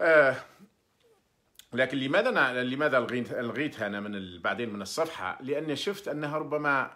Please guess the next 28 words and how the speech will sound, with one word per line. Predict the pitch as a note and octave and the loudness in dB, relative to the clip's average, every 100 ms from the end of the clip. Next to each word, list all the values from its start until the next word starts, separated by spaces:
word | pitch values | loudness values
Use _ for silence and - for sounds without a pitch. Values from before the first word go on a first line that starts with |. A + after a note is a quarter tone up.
| - | -8
عندها | C3+ C3 B2+ A#2 G#2 - - | -8 -6 -2 -2 -4 -12 -18
خلل | - - C3 A2+ F#3+ | -10 -4 -2 0 2
آخر، | A3 - E2+ - _ _ _ _ - | 2 0 -12 -14 _ _ _ _ -6
وهو | C3+ C3+ C#3 | -6 -2 -4
أنها | - C3+ C3+ C3 B2+ A2 G#2 F#2+ - _ _ | -4 -4 -6 -4 -2 -2 -2 -6 -10 _ _
تخوف | - D#3+ C#3 - | 0 0 0 -4
الناس. | C3+ D#3+ A#2 - - - _ _ _ - | -2 0 0 -2 -14 -16 _ _ _ -10
أنا | C#3 D3 | -6 -2
لا | B2+ E3+ | -2 -2
أريد | D3+ D3+ C#3 - | -2 -4 -6 -6
أن | B2+ | -6
أنشر | B2+ D#3+ D#3+ C#3+ - | -6 -6 -6 -8 -6
أي | D3+ E3 D#3+ C#3 | -4 -2 -4 -8
شيء، | - A2 - - | -6 -6 -8 -8
وأنصح | B2+ C#3+ C3+ | -6 -4 -6
الناس | C3 C#3 C#3+ | -6 -6 -6
أن | A#2+ | -4
لا | B2+ | -6
تنشر | B2+ D3 - A#2 | -4 -6 -6 -6
أي | D#3 D#3+ D#3 D3+ | -6 -6 -6 -6
شيء، | - F#3+ F#3+ - - _ _ | -2 0 0 -4 -20 _ _
خاصة | C#3 C#3+ D3+ C#3+ | -4 -4 -4 -6
إذا | B2 A#2 | -6 -6
كان | A#2+ | -4
مش | B2 C#3+ C#3 | -6 -6 -6
مية | C3 | -6
بالمية | C3 B2+ A#2 | -4 -4 -6
مؤكد | G#2+ - E3+ - B2 | -8 -6 -6 -4 -4